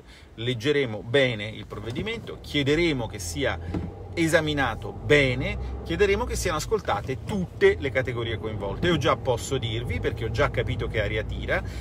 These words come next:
perché ho visto la lista dell'audizione, che per esempio fra le varie categorie che personalmente avevo chiesto di,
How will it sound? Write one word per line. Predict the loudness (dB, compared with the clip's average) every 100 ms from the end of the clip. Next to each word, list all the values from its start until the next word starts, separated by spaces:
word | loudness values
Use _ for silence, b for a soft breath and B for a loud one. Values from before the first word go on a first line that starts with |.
| B
perché | -4 0 0
ho |
visto | 0 0 0 0
la | 0
lista | -2 -4
dell'audizione, | -2 0 -2 -2 -4 -4 -4 0 0 2
che | 2 2 2
per | 2
esempio | 2 0 0 0 -2 -2 B B B B -2 -4 -6 -6 -6 -6 -6 -6 -2
fra | 4 4
le | 4
varie | 4 6 6 4
categorie | 4 2 2 0 2 0
che | 0 -2
personalmente | 0 0 0 0 0 0 0 0 2 2
avevo | 2
chiesto | 0 0 0 -2 -2
di, | -2 -4